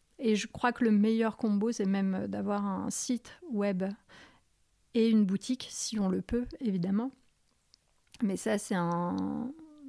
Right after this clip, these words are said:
c'est une belle manière de,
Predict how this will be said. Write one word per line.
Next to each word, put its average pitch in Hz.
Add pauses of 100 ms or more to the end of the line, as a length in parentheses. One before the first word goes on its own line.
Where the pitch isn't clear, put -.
(140)
c'est -
une 190
belle 208
manière 208
de, 190